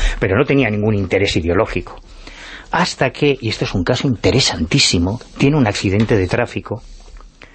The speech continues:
sufre una E C M y entonces se plantea que puede haber algo más que el puro pragmatismo, el sexo y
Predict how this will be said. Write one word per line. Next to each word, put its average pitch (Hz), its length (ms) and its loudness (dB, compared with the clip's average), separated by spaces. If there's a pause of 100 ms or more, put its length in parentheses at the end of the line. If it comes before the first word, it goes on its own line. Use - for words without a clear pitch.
sufre - 440 2
una 95 280 2
E 131 60 2
C 101 300 0
M 113 260 2 (840)
y 113 140 6
entonces 131 440 2
se 127 140 2
plantea 95 520 2
que - 140 -6
puede 101 260 4
haber 92 200 4
algo 90 240 0
más 82 400 -2 (360)
que 117 100 2
el 87 100 0
puro 110 260 4
pragmatismo, 95 1000 0
el 85 100 2
sexo 98 600 4
y 85 140 0